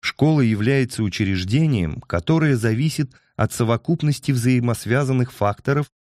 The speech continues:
так или иначе на неё влияющих. Школа верно их отражает и рабски им подчиняется.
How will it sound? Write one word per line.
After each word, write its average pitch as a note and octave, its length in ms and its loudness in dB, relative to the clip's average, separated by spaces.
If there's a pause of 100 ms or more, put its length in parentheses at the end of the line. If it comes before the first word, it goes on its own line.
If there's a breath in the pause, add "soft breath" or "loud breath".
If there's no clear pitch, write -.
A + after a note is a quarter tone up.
(120)
так D3 320 0
или A2+ 300 2
иначе A#2+ 380 0
на C#3+ 80 4
неё A2 340 2
влияющих. F#2+ 880 -2 (680)
Школа D3 640 0 (280 soft breath)
верно C3+ 480 0
их B2 140 -2
отражает A2 840 -2
и B2+ 100 4
рабски A2 500 -2
им G2 340 -2
подчиняется. F#2 960 -4